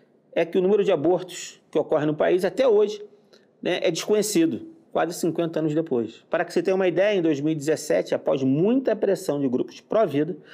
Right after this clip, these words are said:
o relatório de uma grande organização pró-aborto precisou rever seus relatórios, porque ficou demonstrado uma subnotificação de noventa e sete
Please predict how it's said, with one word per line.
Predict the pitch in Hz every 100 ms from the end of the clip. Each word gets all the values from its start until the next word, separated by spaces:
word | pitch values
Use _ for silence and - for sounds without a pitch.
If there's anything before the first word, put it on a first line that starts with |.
| - - - _ _ _ _ -
o | 165
relatório | 185 185 - 185 180 156
de | 151
uma | 156
grande | 143 185 208
organização | 180 190 185 170 - 151 135
pró-aborto | 123 160 160 139 170 170
precisou | 190 175 151 190
rever | 175 247 170 190 233
seus | - 151 135
relatórios, | 165 165 143 147 180 - _ _ _ _ _ _ _ _
porque | 226 220 175
ficou | 160 170 175
demonstrado | 165 254 233 - 160 156 - - _ _ _ _ _ _ _ _ _ - _ -
uma | 165 190 185 165 123 104 - _ _ _ _ _ _ _
subnotificação | - 202 214 202 - - 180 - 214
de | 202
noventa | 208 175 139 185 240 226
e | 202
sete | - 175 202 -